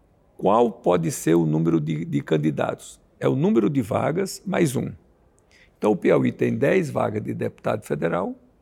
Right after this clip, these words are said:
um partido político do Piauí pode apresentar, no máximo, onze candidatos. Aí você pega a federação do P T, que o P T se federou com o P C do B e com o P V.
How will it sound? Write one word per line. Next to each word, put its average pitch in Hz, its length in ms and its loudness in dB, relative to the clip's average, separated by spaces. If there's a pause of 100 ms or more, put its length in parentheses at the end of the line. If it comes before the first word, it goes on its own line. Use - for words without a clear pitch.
(480)
um 208 140 -2
partido 208 580 -2
político 156 440 -2
do 127 40 -6
Piauí 147 380 0
pode 175 260 -2
apresentar, 156 680 -4
no 190 160 0
máximo, 196 680 -2 (240)
onze 247 380 2
candidatos. - 840 -4 (1500)
Aí 202 120 2
você 220 300 2
pega 196 300 2
a - 20 2
federação 175 580 0
do 175 100 -2
P 175 200 0
T, 135 320 -2 (1300)
que - 100 -4
o 131 40 0
P 151 140 2
T 165 240 0
se 170 200 -6
federou 170 540 0
com - 180 -6
o 123 60 -4
P 135 180 0
C 196 180 0
do 185 100 -2
B 170 380 -2 (460)
e - 100 -4
com 165 160 -2
o 160 60 0
P 190 180 2
V. - 340 -2